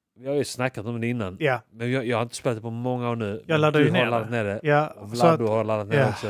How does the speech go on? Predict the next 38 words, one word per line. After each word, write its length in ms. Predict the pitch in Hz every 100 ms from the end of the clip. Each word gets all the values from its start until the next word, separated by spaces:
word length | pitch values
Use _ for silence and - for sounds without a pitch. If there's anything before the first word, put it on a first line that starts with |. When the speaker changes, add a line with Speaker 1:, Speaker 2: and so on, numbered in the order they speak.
| 98
Speaker 2:
jag 80 | 139
vet. 340 | 127 - - - _ _ -
Han 200 | 135 135
vill, 120 | 120 -
<laughs> 120 | -
vi 60 | -
ska 220 | - 208
lana 460 | 156 143 151 165 135
och 100 | 135
sånt 180 | 165 143
nu. 200 | 147 131
Speaker 1:
Alltså, 280 | - - 120
ja, 260 | 107 127 -
ja. 220 | 113 113
Speaker 2:
Att 100 | 156
det 80 | 165
är 40 |
sån 160 | - 175
tidssugarman. 880 | - 180 - 143 131 131 135 147 - _
Jag 180 | 190
sa 160 | 143 185
att 80 | 160
jag 80 | 170
inte 60 |
skulle 160 | - 165
spela 400 | - 175 160 151
det 60 |
igen. 220 | 151 120 120 _ _ _ _ _ _ _ _ -
Efter 260 | 143 -
senast. 380 | 160 139 117 -
Jag 40 | 151
Speaker 1:
Ja, 40 |
Speaker 2:
snackade 280 | - 185 147
Speaker 1:
ja. 80 | 143
Speaker 2:
med 80 | 143
dig 100 | 139
att 200 | 127 _
jag, 160 | 160